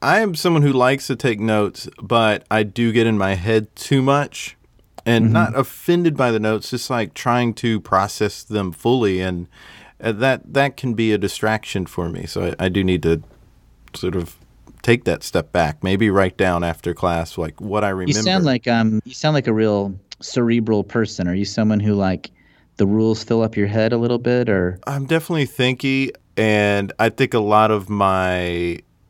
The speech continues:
Speaker 1: processing happens off stage.
Speaker 2: Mm-hmm.
Speaker 1: Um, but in scenes, I don't think I get too caught up in the rules. But also, like, at Magnet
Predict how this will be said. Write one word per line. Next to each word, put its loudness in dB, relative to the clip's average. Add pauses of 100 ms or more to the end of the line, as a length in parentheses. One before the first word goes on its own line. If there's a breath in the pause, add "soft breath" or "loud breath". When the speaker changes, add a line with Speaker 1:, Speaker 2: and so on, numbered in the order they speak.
(460)
Speaker 1:
processing 0
happens -6 (260)
off 2
stage. -4 (540)
Speaker 2:
Mm-hmm. 2
Speaker 1:
Um, 0 (280)
but 2 (260)
in 2
scenes, -2
I -6
don't -2
think -2
I 2
get -2
too -4
caught 2
up -2
in -2
the -2
rules. -2
But 0
also, 2
like, 0
at -4
Magnet 0